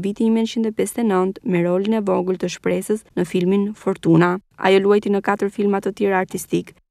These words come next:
Filmi që e bëri më të njohur dhe më të vlerësuar atë si aktore është filmi televiziv me dy seri i R T Sh-s, Koha nuk pret, me rolin e Beatrice Schmid, një rol epokal nga më të realizuarit në kinematografinë shqiptare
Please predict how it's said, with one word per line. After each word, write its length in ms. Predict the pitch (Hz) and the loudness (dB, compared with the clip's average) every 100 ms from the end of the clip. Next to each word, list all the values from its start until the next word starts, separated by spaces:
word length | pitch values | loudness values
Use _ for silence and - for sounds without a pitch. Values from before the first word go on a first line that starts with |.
| - | -4
Filmi 240 | 226 226 | 4 4
që 160 | 214 202 | 6 2
e 60 | 185 | 4
bëri 220 | 190 190 | 4 4
më 80 | 180 | 2
të 80 | 175 | 0
njohur 380 | 175 185 226 302 - | 0 2 2 0 0
dhe 80 | 185 | 0
më 140 | 175 185 | 0 0
të 120 | 180 | -2
vlerësuar 560 | 180 170 - 196 196 185 | -2 -2 -4 -2 0 -2
atë 180 | 170 | -4
si 160 | 175 214 | -6 -6
aktore 460 | 156 - 214 254 277 - | -6 -4 -2 -2 -4 -4
është 240 | 165 - | -6 -4
filmi 300 | 185 202 240 | -4 -2 -2
televiziv 600 | 233 233 233 220 214 170 196 - - - | -2 -4 -6 -6 -4 -6 -8 -18 -20 -4
me 140 | 170 | -2
dy 80 | 165 | 0
seri 460 | 196 - 233 185 165 | -2 2 2 2 -2
i 160 | 254 220 | -2 0
R 140 | 175 | 0
T 80 | - | 0
Sh-s, 400 | - 185 180 - _ - _ - | -4 -4 -4 -8 _ -20 _ -4
Koha 240 | 196 196 | -2 0
nuk 240 | 202 220 - | 0 -2 0
pret, 320 | 170 175 175 _ - | 0 0 -4 _ -4
me 160 | 175 | 0
rolin 320 | 175 180 202 | 2 2 2
e 60 | 214 | 0
Beatrice 640 | 214 226 220 175 170 196 202 | 0 -2 -2 -6 -4 -8 -8
Schmid, 480 | - - 185 170 175 - _ - | -12 -2 2 2 0 -14 _ 0
një 140 | 185 | 4
rol 160 | 185 185 | 6 4
epokal 540 | - 175 - 202 294 - - - | 0 -4 -2 0 -2 -6 -18 -6
nga 80 | 180 | -2
më 60 | 190 | 0
të 120 | 240 247 | 0 0
realizuarit 760 | 247 254 214 185 175 180 175 | 0 -2 0 2 2 0 0
në 160 | 160 165 | 0 -2
kinematografinë 880 | - 175 208 226 226 240 233 - 175 | -4 -2 0 0 -2 -2 -2 0 0
shqiptare 560 | 180 233 - 170 180 | 0 -6 -2 0 0